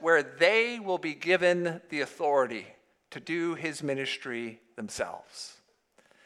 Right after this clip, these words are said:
Uh, that's what the text in front of us shows us. Uh, that moment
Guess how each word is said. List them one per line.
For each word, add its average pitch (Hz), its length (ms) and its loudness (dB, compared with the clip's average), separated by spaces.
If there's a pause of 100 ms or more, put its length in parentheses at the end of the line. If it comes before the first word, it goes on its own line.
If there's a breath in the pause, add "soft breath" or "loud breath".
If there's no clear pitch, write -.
(220 soft breath)
Uh, 95 100 -2
that's 185 280 2
what 170 160 -2
the 151 80 -4
text - 460 0
in 151 80 -4
front 170 260 2
of 143 80 -2
us 139 300 0
shows 147 400 2
us. - 500 -10 (460 soft breath)
Uh, 156 180 8
that 185 240 6
moment 190 480 4